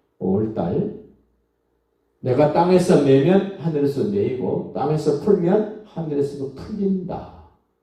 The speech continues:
나에게 하나님이 우선권을 주신 것,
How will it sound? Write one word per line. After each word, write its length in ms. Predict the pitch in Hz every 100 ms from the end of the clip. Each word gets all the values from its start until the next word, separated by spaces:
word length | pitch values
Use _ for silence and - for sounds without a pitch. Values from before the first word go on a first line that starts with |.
| _ _ _ _ -
나에게 960 | 95 101 147 185 190 - - - - 135
하나님이 720 | 139 117 143 180 - - - _ -
우선권을 640 | 147 214 214 214 196 151
주신 420 | - 135 - 214
것, 300 | - - -